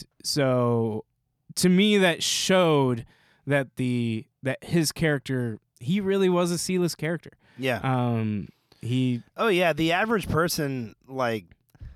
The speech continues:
Speaker 2: doesn't know
Speaker 1: No.
Speaker 2: that there was a black Spider-Man.
Speaker 1: Yeah.
Speaker 2: I mean, I didn't know until about ten years ago.
Speaker 1: Yeah. Well,
Speaker 2: And
Speaker 1: he
Speaker 2: I,
Speaker 1: was
Speaker 2: and I
Speaker 1: created, like, ten years ago, so.
Speaker 2: Oh, was he?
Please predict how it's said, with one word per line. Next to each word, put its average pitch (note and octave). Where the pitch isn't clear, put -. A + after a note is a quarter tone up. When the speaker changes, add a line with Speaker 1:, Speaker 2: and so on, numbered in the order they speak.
Speaker 2:
doesn't C#3+
know A#2+
Speaker 1:
No. A#2+
Speaker 2:
that A2+
there A#2+
was A2+
a A2
black G#2+
Spider-Man. F#2
Speaker 1:
Yeah. G2+
Speaker 2:
I -
mean, A#2
I C3+
didn't B2+
know A2+
until A2+
about G#2
ten G#2+
years G#2+
ago. F2
Speaker 1:
Yeah. A2
Well, C#3
Speaker 2:
And C#3
Speaker 1:
he D3
Speaker 2:
I, -
Speaker 1:
was B2+
Speaker 2:
and A#2+
I A#2+
Speaker 1:
created, C#3+
like, G#2+
ten G#2
years G2+
ago, A2
so. -
Speaker 2:
Oh, F#3+
was C#3
he? G#3+